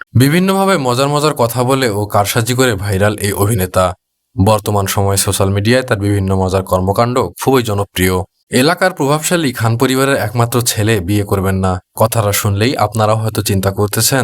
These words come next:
তার বাবা মা আত্মীয় স্বজন তাকে বিয়ে দেওয়ার জন্য কি পরিমাণ প্যারা নিচ্ছেন। গল্পটা অনেকটাই সেরকম। জায়েদ খানকে বিয়ে করানোর জন্য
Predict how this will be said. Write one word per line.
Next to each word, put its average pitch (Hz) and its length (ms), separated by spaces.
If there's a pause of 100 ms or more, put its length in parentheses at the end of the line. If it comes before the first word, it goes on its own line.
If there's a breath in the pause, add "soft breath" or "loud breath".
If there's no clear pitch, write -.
তার 98 160
বাবা 101 260
মা 110 140
আত্মীয় 101 340
স্বজন 110 340
তাকে 92 240
বিয়ে 95 280
দেওয়ার 101 180
জন্য 110 220 (180)
কি 156 120
পরিমাণ 127 400
প্যারা 95 200
নিচ্ছেন। 92 400 (520 loud breath)
গল্পটা 101 420
অনেকটাই 101 440
সেরকম। 95 440 (480 loud breath)
জায়েদ 107 260
খানকে 101 300
বিয়ে 98 220
করানোর 110 320
জন্য 131 220